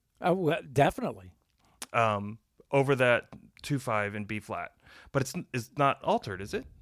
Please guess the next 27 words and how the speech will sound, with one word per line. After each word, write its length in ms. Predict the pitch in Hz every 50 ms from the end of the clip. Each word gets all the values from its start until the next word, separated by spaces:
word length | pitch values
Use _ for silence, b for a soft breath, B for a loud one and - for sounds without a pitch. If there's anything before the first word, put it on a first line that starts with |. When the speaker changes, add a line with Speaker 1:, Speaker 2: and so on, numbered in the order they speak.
| - _ _ _ -
Speaker 2:
Why 180 | 131 139 160
does 140 | 214 240 -
it 80 | 185 -
sound 240 | - 175 165 151 -
altered 420 | - 131 131 - - 101 76 - _ _ -
to 120 | - -
me? 120 | 104 85 71 - _ _ _ _ _ _ - -
Speaker 1:
Well, 280 | - 262 165 180 190 - 175
I 100 | 185 165
think 200 | - 202 208 -
because 300 | 170 - - 160 131 135
you're 100 | 139 123
hearing, 640 | - - 151 160 175 180 170 151 135 127 123 127 - _ - -
I 60 | 131
think 160 | - 190 175 -
because 300 | - - - 143 120 110
you're 100 | 127 123
hearing, 300 | 104 143 147 151 143 127
like, 160 | 110 107 -
that 200 | - 117 107 -
C 260 | - - - 127 127
sharp 400 | 117 - - 131 117 127 127 -
against 320 | - 107 113 117 117 - -
that 240 | 120 113 98 98
B 160 | - 110 117 113
flat 340 | - - 120 113 110 110
seven, 640 | - - - 120 117 120 113 120 120 120 113 110